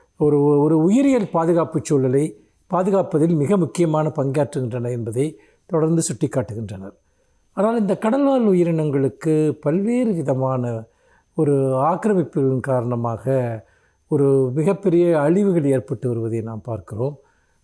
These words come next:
முக்கியமாக ரசாயன கழிவுகள். இன்றைக்கு உலகின் பல நாடுகள், முக்கியமாக வளர்ந்த நாடுகள்,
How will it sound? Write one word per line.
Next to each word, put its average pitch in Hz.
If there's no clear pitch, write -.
முக்கியமாக 151
ரசாயன 156
கழிவுகள். 110
இன்றைக்கு 147
உலகின் 196
பல 175
நாடுகள், 135
முக்கியமாக 131
வளர்ந்த 233
நாடுகள், 127